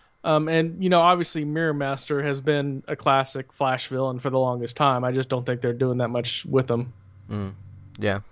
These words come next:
Speaker 2: Um, we have some small bits of news. Obviously, at the end of last season, they did fire, um, I can't remember the guy's name, but Ralph, the guy who played Ralph Dibny, they fired him from the show. He was not in the episode.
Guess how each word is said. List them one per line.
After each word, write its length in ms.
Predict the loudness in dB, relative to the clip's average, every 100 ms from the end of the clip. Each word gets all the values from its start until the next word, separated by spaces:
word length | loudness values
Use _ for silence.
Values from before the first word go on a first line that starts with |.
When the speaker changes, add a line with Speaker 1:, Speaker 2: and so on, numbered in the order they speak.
| _ -8 -8 -8 -18 -4
Speaker 2:
Um, 640 | 2 4 4 0 -6 -8 -2
we 60 |
have 180 | -2 -2
some 220 | -6 -8
small 260 | -6 -4 -2
bits 240 | -2 -4
of 60 | -4
news. 340 | -2 -2 -2
Obviously, 360 | -4 -6 -4 -4
at 60 | -2
the 80 |
end 160 | -4 -2
of 80 | -2
last 220 | -2 -2
season, 260 | -6 -4 -4
they 100 | -4
did 220 | -4 -6
fire, 640 | -4 0 0 0 0 -2 -4
um, 680 | -2 -2 -2 -6 -8 -10 -14 _ _ -18 -16
I 60 |
can't 160 | -6 -2
remember 240 | -2 -2
the 60 | -2
guy's 220 | -2 -2
name, 140 | -4 -4
but 120 | 0
Ralph, 240 | 2 0
the 80 | -2
guy 180 | -2 -2
who 60 |
played 200 | -2 -2
Ralph 240 | -2 -4 -4
Dibny, 400 | -8 -6 -8 -6
they 120 | -8
fired 340 | -4 -2 -4
him 140 | -8 -14
from 260 | -12 -12
the 60 | -10
show. 280 | -6 -4 -4
He 140 | -4
was 240 | -4 -6 -4
not 200 | -4 -4 -6
in 160 | -4
the 100 | -2
episode. 480 | -4 -6 -4 -4 -4